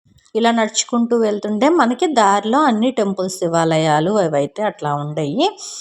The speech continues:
దాని తర్వాత మేమైతే ఇక్కడ ఇంకో టెంపుల్ అయితే ఉందండి. ఇది వచ్చి, ఈ టెంపుల్ వచ్చేసరికి శ్రీ వేణుగోపాల స్వామి ఆలయం అండి. వేణుగోపాల స్వామి ఒక్కడే ఉంటారు లోన,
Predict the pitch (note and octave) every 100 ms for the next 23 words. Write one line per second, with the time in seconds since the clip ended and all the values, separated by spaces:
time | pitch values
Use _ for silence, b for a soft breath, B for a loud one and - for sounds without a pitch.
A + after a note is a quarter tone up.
0 | B B G3+ A3 A3 A3+ A3 A3 A3+ C4
1 | C#4+ C4+ A3+ G#3 G#3 G#3 G3+ G3+ B3+ -
2 | G#3 G3+ G3 G3+ G3+ G3+ G3 G#3 G#3 G3+
3 | F#3+ F3+ F3+ F3+ C4 A#3+ A3+ A3+ - _
4 | _ B3 B3 B3+ A#3 B3 A#3 A3 A3 A3+
5 | C#4 B3 A#3 A3 G#3+ A3+ A3+ G#3+ G#3 G3
6 | - F3+ E3+ F3+ E3+ E3 E3 E3 D3+ D3
7 | C#3+ B3 E4+ E4+ C4 F#3 F#3+ F#3+ G3 F#3+
8 | F3+ F3+ - F3 - E3 E3 D#3+ _ _
9 | G#3 G3+ G3+ F3+ D#3+ D#3 D#3 D3+ D3+ E3